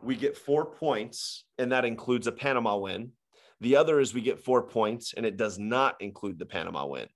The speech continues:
which is a little bit more unlikely given the opponents and the fact that we've been good at home. But, like, let's run through those, right?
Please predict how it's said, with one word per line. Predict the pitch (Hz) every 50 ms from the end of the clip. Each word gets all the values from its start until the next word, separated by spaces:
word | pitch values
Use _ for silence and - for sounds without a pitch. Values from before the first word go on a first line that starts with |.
| _ _ _ _ _ _
which | - 127 123 123 - - - - -
is | 143 139 123
a | 143
little | 165 160 147
bit | 143 123
more | 127 123 113
unlikely | 107 104 107 107 107 107 104 101
given | 104 113 117 107
the | 104 92
opponents | - - 120 113 104 101 101 - - -
and | - 104 101 98 95
the | -
fact | - 110 101 98 -
that | 80 78
we've | 104 95
been | 113 117 113
good | 101 90 80
at | -
home. | 98 95 90 101 104
But, | 98 117 - 123
like, | 120 113 - - _ _ _ _ _ _ _ _ - -
let's | 180 175 -
run | 185 185 175 -
through | 143 131 113
those, | 98 73 - -
right? | 71 62 -